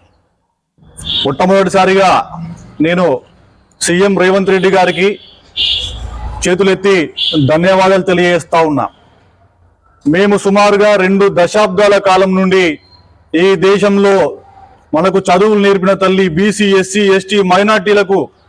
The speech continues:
చదువులు నేర్పిన తల్లి సావిత్రిబాయి పూలే అనే విషయాన్ని మేము నొక్కి వక్కానిస్తూ ఉద్యమాలు చేసినాం. పద్దెనిమిది వందల ముప్పై ఒకటిలో మహారాష్ట్రలో జన్మించిన సావిత్రిబాయి పూలే జన్మదినాన్ని మనము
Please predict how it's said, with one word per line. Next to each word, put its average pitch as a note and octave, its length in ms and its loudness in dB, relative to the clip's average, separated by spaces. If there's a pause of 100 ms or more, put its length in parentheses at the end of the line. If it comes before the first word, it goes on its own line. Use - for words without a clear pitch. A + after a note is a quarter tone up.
(240)
చదువులు G3+ 440 0
నేర్పిన G3 240 0
తల్లి F#3 340 0
సావిత్రిబాయి F#3+ 680 0
పూలే G#3+ 360 0
అనే G#3 140 0
విషయాన్ని G3 440 0
మేము F#3 360 -2 (520)
నొక్కి E3+ 260 -2
వక్కానిస్తూ G3+ 600 0
ఉద్యమాలు F#3 440 0
చేసినాం. D3 380 -4 (1120)
పద్దెనిమిది A3 500 0
వందల A3 400 2
ముప్పై G#3 420 0
ఒకటిలో G#3 600 0 (600)
మహారాష్ట్రలో G3 640 2
జన్మించిన G3+ 540 2
సావిత్రిబాయి G3+ 600 2
పూలే G3+ 460 0 (420)
జన్మదినాన్ని G3+ 840 0 (300)
మనము F#3+ 400 2